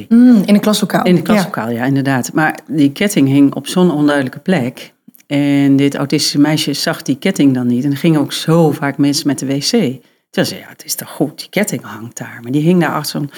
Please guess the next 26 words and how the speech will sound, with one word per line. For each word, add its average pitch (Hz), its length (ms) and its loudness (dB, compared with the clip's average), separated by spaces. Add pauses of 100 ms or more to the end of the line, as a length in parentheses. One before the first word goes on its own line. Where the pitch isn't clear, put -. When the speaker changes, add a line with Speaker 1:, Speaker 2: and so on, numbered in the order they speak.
(300)
Speaker 2:
soort 147 340 -4
handdoekje 170 720 2
bij 139 180 0
zo'n 123 240 -2
wastafel, 151 580 -2
net 139 200 2
bij 123 120 0
die 190 120 4
Speaker 1:
Ja. 123 60 -2
Speaker 2:
deur, 143 340 0
hè. 139 60 -4
Je 180 160 -4
kent 139 220 -6
die - 140 -8
klaslokalen 143 680 -4
wel, 156 180 -6
zo - 80 -10
Speaker 1:
Ik 131 80 -8
Speaker 2:
rechts 143 180 -2
Speaker 1:
zie 196 100 -2
Speaker 2:
of 156 80 -6
zo. 220 60 2
Speaker 1:
precies 262 560 2
voor 226 280 2
me, 214 80 4
ja, 202 60 4